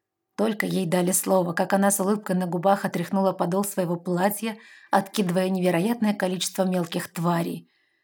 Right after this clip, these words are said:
Под ее шептание и смех они превращались в огромных, безумных, неуправляемых зверей, способных только к уничтожению.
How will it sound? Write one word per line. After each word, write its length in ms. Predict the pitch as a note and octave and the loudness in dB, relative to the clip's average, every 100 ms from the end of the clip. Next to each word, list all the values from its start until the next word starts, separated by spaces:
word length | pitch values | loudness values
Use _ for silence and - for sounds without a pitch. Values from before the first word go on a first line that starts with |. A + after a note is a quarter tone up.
| _ _ _ _ | _ _ _ _
Под 160 | G3+ F3+ | 0 2
ее 300 | F#3+ G3 B3+ | 2 4 2
шептание 580 | - - G#3+ A3 F#3 F3 | 2 0 2 2 2 0
и 60 | |
смех 420 | E3+ G3+ A3+ A#3 | 0 2 2 2
они 180 | F3 F#3 | 0 0
превращались 720 | G3+ G3 F#3 F3+ G#3 G3+ G#3 | 0 -2 -2 0 0 0 0
в 40 | F#3+ | 0
огромных, 500 | F3 F#3 G#3+ G#3 F#3 | 2 2 4 2 2
безумных, 640 | F#3+ F3+ F#3 A3 F3 - | -2 0 0 0 0 -2
неуправляемых 720 | F#3+ F#3+ F#3+ E3+ F3+ F#3+ G3 | -4 0 0 2 0 0 0
зверей, 520 | G3 A#3 A#3+ A3 - - - - | 0 2 2 2 -2 -12 -20 -20
способных 680 | - - A#3 G#3+ F#3+ E3+ E3+ | -12 -2 0 2 0 0 -2
только 280 | F#3 E3+ E3+ | -4 -2 -4
к 80 | - | -2
уничтожению. 840 | F3 E3 F3+ E3+ E3+ F3 - | -2 0 0 0 0 0 -2